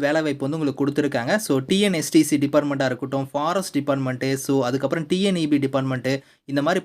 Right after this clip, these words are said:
பல துறைகள்ல வந்து உங்களுக்கான போஸ்டிங்ஸ் வந்து ஃபில் பண்ண போறாங்க. மொத்தமா வந்து ஆயிரத்தி தொள்ளாயிரத்தி பத்து வேகன்சி உங்களுக்கு வந்திருக்கு.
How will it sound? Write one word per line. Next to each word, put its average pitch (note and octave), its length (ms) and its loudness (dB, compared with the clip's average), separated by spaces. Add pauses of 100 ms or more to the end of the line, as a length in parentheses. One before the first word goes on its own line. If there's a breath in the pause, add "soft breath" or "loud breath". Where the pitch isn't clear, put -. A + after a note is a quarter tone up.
பல D3+ 240 2
துறைகள்ல E3+ 460 2
வந்து E3+ 140 -2
உங்களுக்கான D#3+ 420 0
போஸ்டிங்ஸ் D#3 380 -2
வந்து D3 180 0
ஃபில் D3+ 180 2
பண்ண C#3 220 0
போறாங்க. B2+ 300 2 (100)
மொத்தமா E3+ 360 -2
வந்து F3+ 120 0 (100)
ஆயிரத்தி F3+ 320 0
தொள்ளாயிரத்தி C#3+ 400 0
பத்து B2+ 240 -2
வேகன்சி D#3 380 -2
உங்களுக்கு A#2+ 300 -2
வந்திருக்கு. C3 380 -2